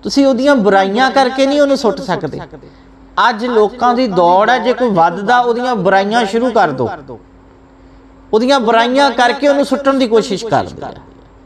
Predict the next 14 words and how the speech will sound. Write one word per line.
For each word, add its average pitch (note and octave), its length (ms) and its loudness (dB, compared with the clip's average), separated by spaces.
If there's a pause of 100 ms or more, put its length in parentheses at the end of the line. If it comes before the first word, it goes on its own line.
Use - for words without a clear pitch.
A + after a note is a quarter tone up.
(680)
ਨਾ D3+ 360 0
ਕਿ C#3+ 400 -6 (680)
ਮੇਰੀ G#3+ 300 2
ਜ਼ਿੰਦਗੀ A3 400 -2
ਦਾ G#3 160 2
ਤਾਂ G3+ 120 -6
ਤਜਰਬਾ F3 520 0
ਇਹੀ D#3+ 500 -2
ਹੈ D3 220 0 (840)
ਕਿ G#3+ 120 -2
ਜੇ A3 560 2 (1700)
ਕਿਸੇ A#3 320 0
ਦੇ A3+ 140 0
ਨਾਲ, F3 400 2